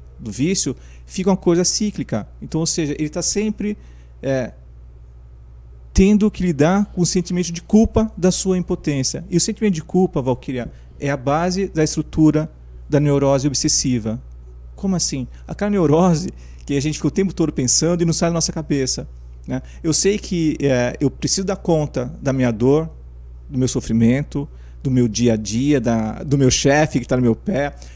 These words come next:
da minha analista, <laughs> da minha analista que me cobra alguns comportamentos e eu não consigo mudar.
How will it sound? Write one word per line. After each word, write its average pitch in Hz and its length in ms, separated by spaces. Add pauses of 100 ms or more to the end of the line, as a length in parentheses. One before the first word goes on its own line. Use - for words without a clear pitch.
(120)
da 123 160
minha 131 180
analista, 139 640 (840)
<laughs> - 920
da 156 80
minha 147 120
analista 147 320
que 156 60
me 269 120
cobra 156 300
alguns 151 200
comportamentos 143 720
e 143 60
eu 147 80
não 151 80
consigo 151 400
mudar. 127 480